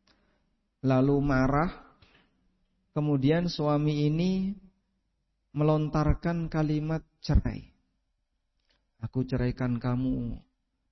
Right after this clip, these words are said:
Wis nek kaya ngene pisah wae. Nek kaya ngene kowe tak cerai. Nek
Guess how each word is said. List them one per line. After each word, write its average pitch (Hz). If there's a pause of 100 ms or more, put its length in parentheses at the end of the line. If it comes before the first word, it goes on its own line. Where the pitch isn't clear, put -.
(200)
Wis 135
nek 135
kaya 131
ngene 135
pisah 135
wae. 120 (880)
Nek 127
kaya 131
ngene 143 (640)
kowe 131 (160)
tak -
cerai. 131 (1400)
Nek 135